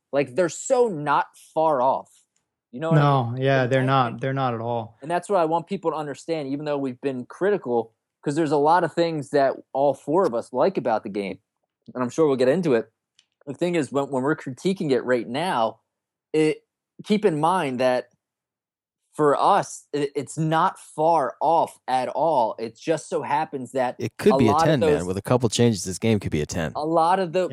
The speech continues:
Speaker 1: but
Speaker 2: Yeah.
Speaker 1: a lot of those little changes that could make it close to a ten all tie in together. So it, it,
Speaker 2: Yeah.
Speaker 1: so you know what I mean? It's not little separate kind of things that it, it,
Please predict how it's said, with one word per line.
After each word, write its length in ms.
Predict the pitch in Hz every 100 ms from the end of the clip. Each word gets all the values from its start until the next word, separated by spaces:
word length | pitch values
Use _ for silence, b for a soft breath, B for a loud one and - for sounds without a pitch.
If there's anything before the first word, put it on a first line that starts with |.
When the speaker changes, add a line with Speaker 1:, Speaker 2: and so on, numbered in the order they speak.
| 170
Speaker 1:
but 100 | 147
Speaker 2:
Yeah. 80 | 139
Speaker 1:
a 40 |
lot 260 | 143 147 170
of 80 |
those 240 | 175 160 120
little 260 | 139 160
changes 540 | 147 - 139 151 175 143
that 240 | 127 123
could 200 | - 143
make 320 | 120 123 131
it 140 | 147 -
close 420 | - 131 131 143
to 120 | -
a 80 | 131
ten 440 | - - 131 160 160 _ -
all 220 | 139 147
tie 340 | 147 - 131 131
in 240 | 123 120
together. 640 | 120 101 113 113 95 80 _ _ _ _
So 260 | - 143 127
it, 80 | 127 _
it, 180 | 139 135
Speaker 2:
Yeah. 420 | 139 143 127 107
Speaker 1:
so 300 | 104 143 139 -
you 100 | 143
know 100 | 170
what 80 | 160
I 40 |
mean? 220 | 143 147 135
It's 180 | - 98 _ _
not 340 | 139 147 - 143
little 260 | 143 143
separate 760 | 127 - - - 151 - 170 -
kind 260 | - 170 165
of 80 |
things 240 | 175 170 151
that 120 | 131 -
it, 120 | 135 _
it, 160 | 135